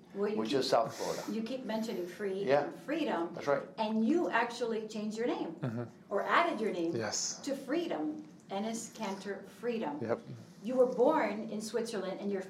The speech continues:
Speaker 1: Turkish descent.
Speaker 3: Yep.
Speaker 1: You became an American citizen and changed your name. Why did you do that?
Speaker 3: So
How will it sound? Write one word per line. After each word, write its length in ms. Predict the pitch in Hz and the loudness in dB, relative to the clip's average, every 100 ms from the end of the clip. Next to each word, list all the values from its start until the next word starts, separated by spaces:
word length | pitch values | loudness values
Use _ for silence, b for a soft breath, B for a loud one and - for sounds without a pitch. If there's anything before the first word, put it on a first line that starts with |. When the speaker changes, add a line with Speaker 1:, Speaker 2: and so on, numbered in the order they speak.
| - - - | -12 -18 -12
Speaker 1:
Turkish 320 | 247 240 202 - | -4 -2 -4 -6
descent. 440 | 175 - 214 165 - | -8 -4 -2 -4 0
Speaker 3:
Yep. 180 | 120 113 B B B - | 2 2 B B B -6
Speaker 1:
You 100 | 196 | -2
became 360 | 202 214 269 269 | -2 0 0 0
an 80 | |
American 340 | 226 226 240 220 | 2 2 2 -2
citizen 560 | - 202 196 196 190 196 | -2 -2 -2 -4 -6 -4
and 140 | 196 | -4
changed 300 | 226 208 202 | -2 -4 -2
your 120 | 196 | -4
name. 320 | 185 165 165 - 190 | -2 -4 -6 -10 -6
Why 520 | 202 208 214 214 - - | -2 0 2 0 -4 -10
did 160 | 202 175 | -8 -6
you 60 | 185 | -4
do 160 | 156 | -6
that? 220 | 151 - - | -6 -8 -6
Speaker 3:
So 520 | - 131 127 117 | 2 6 6 6